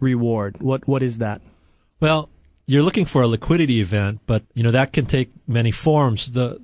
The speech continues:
Speaker 2: the, the way that I tend to look at it is that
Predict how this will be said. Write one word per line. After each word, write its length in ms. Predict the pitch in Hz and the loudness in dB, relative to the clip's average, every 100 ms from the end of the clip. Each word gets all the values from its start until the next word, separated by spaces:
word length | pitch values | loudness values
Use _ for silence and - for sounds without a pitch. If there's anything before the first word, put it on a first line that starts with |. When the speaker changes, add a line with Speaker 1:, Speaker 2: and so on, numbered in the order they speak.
| 143 120 | -20 -8
Speaker 2:
the, 260 | 120 139 | -6 -4
the 120 | 120 | 0
way 140 | 139 147 | 2 4
that 120 | 135 | 4
I 140 | 131 | 2
tend 220 | 143 151 139 | 2 0 2
to 40 | |
look 240 | 117 113 | 0 0
at 160 | 120 107 | 0 0
it 140 | 110 | 0
is 340 | 120 117 107 110 | 0 -2 -2 -2
that 240 | 110 110 | -2 -4